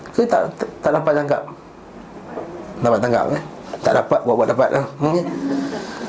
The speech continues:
Jika dikatakan, "Apa pendapat kamu tentang hadis Abu Musa pula?" Ada hadis Abu Musa Al-Ash'ari. Nampak yang disempitkan tadi. Masya Allah, eh. Ha, jadi semua jawab. Maksud disempitkan neraka lah, Ustaz. Ha, tengok ni.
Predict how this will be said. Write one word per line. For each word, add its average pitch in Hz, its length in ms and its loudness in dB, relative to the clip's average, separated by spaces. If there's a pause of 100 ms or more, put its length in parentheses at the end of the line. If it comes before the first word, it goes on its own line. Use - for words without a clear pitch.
(420)
Jika 220 240 6
dikatakan, 233 560 2
"Apa 240 180 4
pendapat 220 300 2
kamu 208 340 2
tentang 202 140 2
hadis 214 260 2
Abu 196 160 2
Musa 202 400 2
pula?" 131 240 -2
Ada 185 160 4
hadis 208 240 2
Abu 175 240 0
Musa 190 220 4
Al-Ash'ari. 151 580 0 (140)
Nampak 151 240 2
yang 170 260 4
disempitkan 170 640 2
tadi. 123 480 2 (480)
Masya - 220 2
Allah, 104 400 2
eh. 139 100 -6 (2750)
Ha, 120 400 2
jadi 143 160 8 (160)
semua 147 240 4
jawab. 135 320 4
Maksud 147 320 0
disempitkan 165 400 2
neraka 156 480 2
lah, 143 160 6
Ustaz. 147 240 2
Ha, 135 160 -6
tengok 127 320 2
ni. 113 160 -2